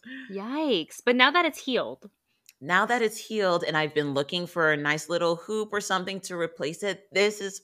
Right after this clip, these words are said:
Speaker 2: perfect. Wendy, how did you know?
Speaker 1: Ah, that's why we're friends. <laughs>
Speaker 2: Woohoo!
Speaker 1: And Nikita, what is the next item on your shopping guide?
Speaker 2: I have something that,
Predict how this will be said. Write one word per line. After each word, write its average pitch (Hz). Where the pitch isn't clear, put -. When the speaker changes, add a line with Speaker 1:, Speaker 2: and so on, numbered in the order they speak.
Speaker 2:
perfect. 170
Wendy, 262
how 262
did 240
you 254
know? 254
Speaker 1:
Ah, 440
that's 277
why 330
we're 339
friends. 339
<laughs> -
Speaker 2:
Woohoo! 539
Speaker 1:
And 240
Nikita, 262
what 247
is 320
the 214
next 202
item 190
on 175
your 165
shopping 147
guide? -
Speaker 2:
I 220
have 208
something 156
that, 147